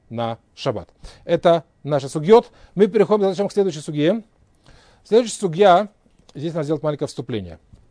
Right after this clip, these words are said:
Если мы откроем сидур, обычный сидур, по крайней мере, те сидуры, которые распространены сегодня, э, в земле Израиля, то, открыв, э, Марьев на субботний день,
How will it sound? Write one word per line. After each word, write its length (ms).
Если 320
мы 160
откроем 340
сидур, 540
обычный 420
сидур, 440
по 80
крайней 300
мере, 260
те 140
сидуры, 260
которые 280
распространены 640
сегодня, 480
э, 420
в 40
земле 220
Израиля, 500
то, 200
открыв, 360
э, 220
Марьев 460
на 100
субботний 400
день, 300